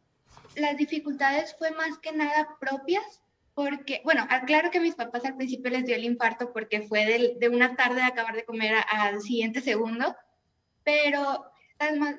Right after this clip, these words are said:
dificultades fueron que como yo no sabía que era algo que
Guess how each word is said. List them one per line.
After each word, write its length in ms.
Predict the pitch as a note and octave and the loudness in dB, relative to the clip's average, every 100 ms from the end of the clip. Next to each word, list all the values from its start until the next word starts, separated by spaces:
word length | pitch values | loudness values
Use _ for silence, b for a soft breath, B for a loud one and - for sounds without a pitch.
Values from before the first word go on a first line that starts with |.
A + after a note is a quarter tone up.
| - | -8
dificultades 680 | D#4+ E4+ E4+ D4+ C4+ C#4 C#4 | -6 -2 -2 -2 -2 -2 -4
fueron 400 | - D4 D4 D4+ - | -2 -2 0 -4 -4
que 140 | D4+ | -6
como 220 | D4 C#4 C#4+ | -4 -4 -4
yo 180 | D#4 | -2
no 100 | E4+ | -2
sabía 380 | F#4 F#4+ E4+ E4 | 0 0 0 -4
que 140 | - D#4 | -2 -2
era 120 | D4+ | 0
algo 480 | - C#4 C4+ C#4+ C#4 | 0 0 0 -4 -4
que 460 | C#4+ B3+ A#3+ G#3+ | -4 -2 -2 -4